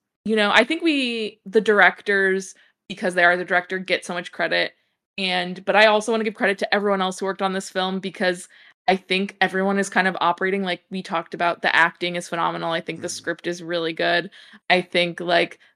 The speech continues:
Speaker 1: the sound design and the music and the way they use that is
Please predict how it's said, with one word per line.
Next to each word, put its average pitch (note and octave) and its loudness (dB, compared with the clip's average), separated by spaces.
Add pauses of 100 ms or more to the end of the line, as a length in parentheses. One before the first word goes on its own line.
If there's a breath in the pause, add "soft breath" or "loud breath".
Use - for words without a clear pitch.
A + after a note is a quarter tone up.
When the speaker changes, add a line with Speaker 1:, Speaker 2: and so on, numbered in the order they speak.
(120)
Speaker 1:
the F#3+ -6
sound F3 4
design E3+ -2
and F#3 -2
the F3+ -2
music F3 -4
and F3 -6
the F3 -8
way F3 -4
they D#3+ -4
use E3 -8
that - 0
is F3 -8